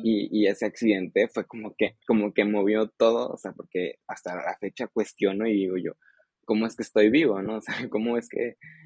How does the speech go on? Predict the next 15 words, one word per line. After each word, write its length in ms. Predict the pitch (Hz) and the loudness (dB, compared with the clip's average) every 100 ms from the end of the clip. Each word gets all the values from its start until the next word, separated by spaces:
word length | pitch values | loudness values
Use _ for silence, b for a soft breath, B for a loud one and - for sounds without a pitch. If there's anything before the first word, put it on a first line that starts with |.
| B | B
cómo, 180 | - 110 | -6 -6
o 100 | - | -4
sea, 160 | 104 104 | -8 -8
cómo, 160 | 110 113 | -12 -14
cómo 300 | - 113 120 | -4 -2 -2
fue 340 | 113 - 113 107 | -4 0 0 2
que, 260 | 117 110 - | 0 -2 -4
que, 220 | 101 82 - | -8 -10 -8
que 80 | |
a 60 | 101 | -4
partir 380 | 92 90 98 104 | -4 -2 4 6
de 140 | 113 | 6
esto 420 | 104 - 110 143 - _ _ _ _ _ - | 4 -2 -6 -6 -12 _ _ _ _ _ -2
mi 200 | 120 117 | 2 2
vi-, 200 | 117 | 0